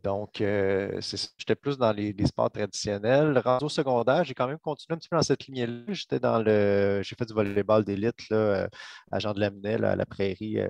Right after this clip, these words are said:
avec, qui sont, qui ont quand même une certaine force au niveau du, du volleyball, euh, historiquement.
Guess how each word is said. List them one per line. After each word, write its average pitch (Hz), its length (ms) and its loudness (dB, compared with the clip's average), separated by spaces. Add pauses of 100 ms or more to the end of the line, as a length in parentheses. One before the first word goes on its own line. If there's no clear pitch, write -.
avec, - 360 -8
qui - 80 -16
sont, 92 280 -10
qui - 240 -14
ont 98 80 -4
quand 101 100 0
même 104 140 -6
une 101 80 -18
certaine 101 340 -4
force - 380 -2
au 104 400 -8
niveau - 0 -
du, 95 340 -10
du 95 160 -14
volleyball, 98 400 0 (160)
euh, - 160 -4 (320)
historiquement. 110 560 -4